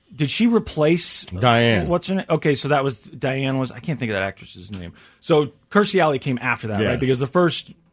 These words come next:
Speaker 1: is that, is her name Shelley Long or something?
Speaker 2: Yeah, sure.
Speaker 1: Okay.
Speaker 2: I'll go
Speaker 1: any-,
Speaker 2: with that.
Speaker 1: anyhow, yeah, I, I, I would love to find a, sh-, a show like that that I haven't seen that has that many episodes that you can just,
Speaker 2: Mm.
Speaker 1: you know, there's so
Speaker 2: Mm-hmm.
Speaker 1: much stuff to watch.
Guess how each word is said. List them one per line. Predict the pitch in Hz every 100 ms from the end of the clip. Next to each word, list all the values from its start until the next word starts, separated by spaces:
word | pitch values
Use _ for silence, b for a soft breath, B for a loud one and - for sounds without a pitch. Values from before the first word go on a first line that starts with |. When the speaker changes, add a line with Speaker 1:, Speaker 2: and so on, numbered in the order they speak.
| _ _
Speaker 1:
is | 143 190
that, | 208 -
is | 160
her | 220
name | 247 202 -
Shelley | - - 214 233 220
Long | 202 233 247
or | 233
something? | - 262 277 170
Speaker 2:
Yeah, | 135 80 -
sure. | 147
Speaker 1:
Okay. | 135 117
Speaker 2:
I'll | 147
go | 175
Speaker 1:
any-, | 135
Speaker 2:
with | 107
that. | 117 120 -
Speaker 1:
anyhow, | 143 120 98 90 B B B -
yeah, | 151 143
I, | 156 165 -
I, | 160 170 160 - _ _ _ _ _ _ _ _ b b -
I | 180
would | 180
love | 262
to | 214
find | 170 208 156
a, |
sh-, | 120 -
a | 123
show | - 139
like | 123
that | 127
that | 120
I | 117
haven't | 120 123
seen | 107 147 143
that | 110
has | 113 104
that | 120 131
many | 123
episodes | 123 - 117 147 156 139 -
that | 110
you | 123
can | 120 117
just, | 117 101
Speaker 2:
Mm. |
Speaker 1:
you | 120
know, | 110
there's | 113
so | - - - 180 156
Speaker 2:
Mm-hmm. | 147
Speaker 1:
much | 143 -
stuff | 151 135
to | 123
watch. | 120 143 147